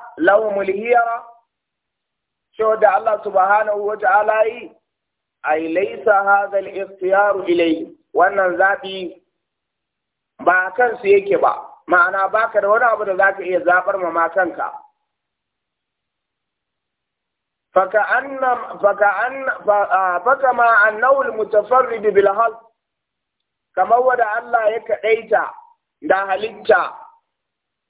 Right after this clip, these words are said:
ba hannun kowa a cikin halittar da Allah ya yi, kama daga talitar sammai da ƙasai, da itatuwa, da duwatsuna, da mutane, da ruwa, da sauran duk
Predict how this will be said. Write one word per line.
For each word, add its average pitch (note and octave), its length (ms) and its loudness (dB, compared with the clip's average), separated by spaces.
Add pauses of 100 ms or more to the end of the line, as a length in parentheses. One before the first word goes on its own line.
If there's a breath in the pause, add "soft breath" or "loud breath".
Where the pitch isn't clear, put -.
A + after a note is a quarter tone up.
(540)
ba F3+ 140 4
hannun A3+ 520 -2
kowa A#3 300 6 (100)
a G#3 80 -8
cikin A3+ 320 -8
halittar G3+ 520 -2
da F3 120 4
Allah G3+ 380 0
ya E3 60 -4
yi, C3+ 160 -12 (880)
kama G3 380 2
daga G#3+ 200 -10
talitar A3+ 640 -2
sammai A3 400 0
da A3 140 -2
ƙasai, A#3 580 -2 (1120)
da E3 260 4
itatuwa, A#3+ 840 2
da G#3 80 -4
duwatsuna, A#3+ 760 2
da G3+ 100 2
mutane, A3 720 -4 (960)
da G3 260 4
ruwa, A#3+ 340 2
da G#3+ 160 -10
sauran A#3+ 340 0
duk C4 120 2